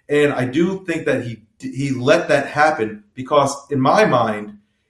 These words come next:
he was thinking that he is going to kick her off of the case. And if he was going to do that, I believe that she's going to appeal it. And if she is going to appeal it, he is going to allow her to make a record of it.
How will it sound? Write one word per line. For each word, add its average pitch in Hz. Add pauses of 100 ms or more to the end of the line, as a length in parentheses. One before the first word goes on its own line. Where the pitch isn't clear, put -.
he 185
was 147
thinking 143
that 120
he 180
is 180
going 143
to 131
kick 143
her 123
off 120
of 104
the 104
case. - (200)
And 127
if 131
he 131
was 120
going 143
to 110
do 180
that, 104 (420)
I 120
believe 131
that 113
she's 151
going 135
to 117
appeal -
it. - (380)
And 139
if -
she 208
is 202
going 185
to -
appeal 170
it, - (380)
he 196
is 208
going 170
to 143
allow 135
her 127
to -
make 143
a 117
record 107
of 95
it. -